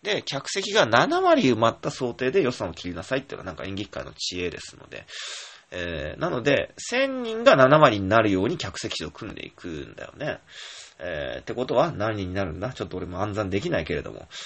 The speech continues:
えーと、千四百人とかそれぐらいになるんですか？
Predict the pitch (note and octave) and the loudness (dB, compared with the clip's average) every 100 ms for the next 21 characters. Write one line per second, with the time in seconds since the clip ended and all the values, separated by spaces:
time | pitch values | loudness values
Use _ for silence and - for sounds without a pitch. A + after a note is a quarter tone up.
0 | - - - D2+ D#2 - - F#2+ F#2+ G#2+ | -16 -18 -10 -8 -8 -10 -8 -4 -4 -4
1 | B2+ A2 - F#2 F#2 F#2 B2 F#2 D#2 - | -4 -4 -6 -6 -4 0 0 -2 -6 -8
2 | D3+ | -10